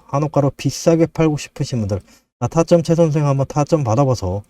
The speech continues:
크게 수익 내고 싶으신 우리 구독자님들, 구독자님들을 위해서 이벤트 타점 이벤트 준비해봤으니까 신청하시면 될 것 같아요. 네, 좋아요. 씨지 트로닉스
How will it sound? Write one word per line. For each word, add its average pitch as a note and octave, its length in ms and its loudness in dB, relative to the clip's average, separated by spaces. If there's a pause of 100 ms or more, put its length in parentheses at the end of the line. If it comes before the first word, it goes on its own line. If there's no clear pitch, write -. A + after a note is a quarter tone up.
(260)
크게 F3 180 4
수익 F#3+ 300 0
내고 A#2 240 0
싶으신 - 500 -6 (240)
우리 C3 140 -4
구독자님들, D3 760 2 (380)
구독자님들을 B2 540 2
위해서 A#2 260 0
이벤트 C#3+ 540 0
타점 C#3+ 400 -4
이벤트 A2 260 -4
준비해봤으니까 G#2+ 680 -6 (500)
신청하시면 C#3 560 -2
될 G#2+ 80 -4
것 G#2+ 180 -4
같아요. G#2 280 -6 (320)
네, A2+ 80 -6
좋아요. C3+ 260 6 (240)
씨지 G#3+ 360 0
트로닉스 A3 600 2